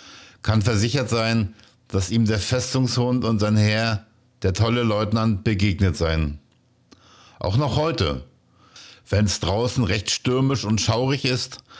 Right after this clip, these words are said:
residiert der wahre Soldat als furchtbarer Geist in Begleitung seines Hundes, der oft als Schimmel erscheint, die hasenfüßigen Posten.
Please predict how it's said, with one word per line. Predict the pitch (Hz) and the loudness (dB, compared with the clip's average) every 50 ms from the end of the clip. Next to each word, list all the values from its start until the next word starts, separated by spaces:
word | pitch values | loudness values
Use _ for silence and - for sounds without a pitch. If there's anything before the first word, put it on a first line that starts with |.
| - - - - - _ - | -20 -20 -20 -20 -14 _ 0
residiert | 101 101 98 101 101 90 104 120 127 - - | 2 4 4 4 4 4 2 2 0 0 0
der | 120 107 87 | -2 0 0
wahre | 85 92 104 113 117 113 120 107 | 0 0 0 0 0 0 0 0
Soldat | 110 113 110 92 98 98 98 104 104 110 104 - - - - - _ _ _ _ _ _ _ _ _ _ _ _ - | 2 0 0 0 0 0 0 0 -2 -2 -4 -8 -12 -14 -16 -20 _ _ _ _ _ _ _ _ _ _ _ _ -6
als | - 90 85 - - | -2 -2 -2 -2 -2
furchtbarer | - 98 101 107 98 - - 104 101 98 98 95 80 | -2 0 0 0 0 -2 -2 -2 0 0 0 -2 -2
Geist | 73 90 82 85 95 98 - - - 98 | -2 -2 0 0 0 0 -2 -4 -2 0
in | 98 92 | 2 2
Begleitung | 92 87 78 87 87 85 90 87 98 101 95 | 2 2 2 0 0 0 0 0 2 2 2
seines | 82 87 92 98 95 92 - | 2 2 2 2 2 2 2
Hundes, | 95 90 87 87 82 82 80 - - - - _ _ _ - - - - - - - - _ _ _ - | 2 4 4 4 2 0 -2 -4 -8 -14 -18 _ _ _ -20 -20 -20 -20 -20 -20 -20 -20 _ _ _ -2
der | - 95 85 - | 0 0 0 0
oft | 110 107 - - | -2 -4 -4 -2
als | 92 98 95 - | -2 -2 -2 -2
Schimmel | - - 120 123 131 139 117 | 0 0 0 2 0 0 0
erscheint, | 110 120 110 - - 120 113 117 117 120 117 113 - - _ _ _ _ - | -2 -2 -2 -2 -2 0 0 0 0 0 -2 -4 -6 -12 _ _ _ _ 0
die | 98 95 95 | 2 2 2
hasenfüßigen | 98 98 101 104 107 104 101 113 104 - - 110 104 90 95 98 95 104 104 92 | 2 2 0 0 0 2 2 2 2 2 0 0 0 2 2 2 4 4 4 4
Posten. | 85 95 95 87 - - - - 80 76 73 | 2 2 0 0 -2 -4 -4 -4 -2 -2 -4